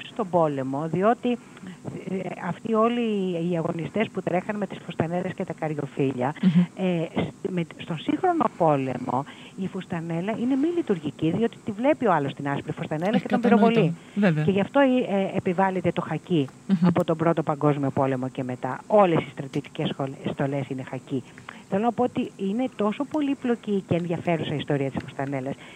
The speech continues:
Speaker 1: γιατί εμπλέκεται στην ιστορία του πολέμου, στην ιστορία των ενδυμάτων, στην πολιτική και κοινωνική ιστορία. Λοιπόν,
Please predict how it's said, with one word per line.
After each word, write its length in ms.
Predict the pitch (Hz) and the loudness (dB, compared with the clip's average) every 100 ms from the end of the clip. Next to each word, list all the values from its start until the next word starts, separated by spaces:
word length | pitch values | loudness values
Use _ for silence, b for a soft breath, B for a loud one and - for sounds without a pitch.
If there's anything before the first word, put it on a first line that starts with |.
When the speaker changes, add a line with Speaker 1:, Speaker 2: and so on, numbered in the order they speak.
| b | b
Speaker 1:
γιατί 200 | 185 202 | -4 -2
εμπλέκεται 480 | 170 202 226 262 - | 0 0 0 -2 -4
στην 160 | - | -4
ιστορία 340 | 226 - 214 214 | -4 -2 0 0
του 100 | 208 | 0
πολέμου, 460 | 226 208 196 185 | 0 4 2 0
στην 140 | 180 190 | -4 -6
ιστορία 280 | 185 190 196 | -4 -4 -4
των 120 | 202 | -6
ενδυμάτων, 500 | 208 214 202 190 185 b b | -4 0 0 0 -4 b b
στην 120 | - 202 | -4 2
πολιτική 380 | 208 185 - | 2 0 -6
και 120 | 208 214 | -4 -4
κοινωνική 440 | 202 196 196 202 | -2 -2 -2 0
ιστορία. 500 | 190 - 202 202 190 b b b b | 0 4 4 4 2 b b b b
Λοιπόν, 320 | 220 226 | 2 2